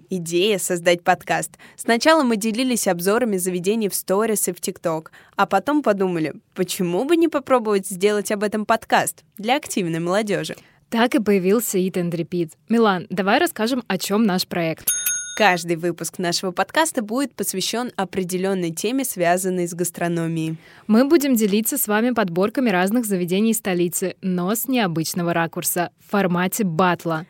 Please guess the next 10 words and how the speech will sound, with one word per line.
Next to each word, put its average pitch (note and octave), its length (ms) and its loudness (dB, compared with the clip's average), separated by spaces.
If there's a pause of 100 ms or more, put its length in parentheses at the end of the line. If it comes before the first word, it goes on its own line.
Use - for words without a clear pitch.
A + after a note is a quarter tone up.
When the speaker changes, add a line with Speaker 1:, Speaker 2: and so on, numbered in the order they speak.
Speaker 1:
А F#3+ 180 4
ещё F#3+ 460 4
болтать G3 560 2
с - 80 -4
экспертами, F#3+ 800 -2
разоблачать G#3 760 0
популярные F#3 640 0
мифы F#3 560 -2
и G#3 100 -6
готовить, F#3 800 0